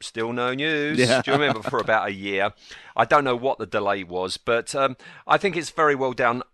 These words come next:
Speaker 1: Like you, I was stunned it was only, like, an hour, hour and a half, hour forty, something like that. But I was listening to it again the other day,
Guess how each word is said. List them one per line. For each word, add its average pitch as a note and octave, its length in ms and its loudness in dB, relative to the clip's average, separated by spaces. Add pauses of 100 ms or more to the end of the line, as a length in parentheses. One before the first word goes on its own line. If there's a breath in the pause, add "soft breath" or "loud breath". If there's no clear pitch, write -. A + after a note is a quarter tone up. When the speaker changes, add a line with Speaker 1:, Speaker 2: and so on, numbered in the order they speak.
(140)
Speaker 1:
Like C#3+ 300 2
you, C3+ 180 0
I C3+ 120 6
was B2+ 140 -4
stunned D#3+ 540 0
it G2+ 100 -2
was G2+ 120 -8
only, G#2+ 220 0
like, G2 260 -2
an G2 80 -6
hour, G#2 500 0 (260)
hour G#2+ 280 -2
and G#2 80 -4
a G#2 40 -2
half, G#2+ 380 0
hour G#2 340 -2
forty, G#2 600 -8
something G#2 360 -8
like F#2+ 220 -6
that. F#2 240 -4
But - 160 -4 (540 loud breath)
I B2+ 100 0
was C3 180 -6
listening D#3 380 -6
to B2+ 160 -4
it A#2 160 0
again A#2+ 300 -2
the A#2 80 -2
other A2 160 -2
day, A2+ 360 -2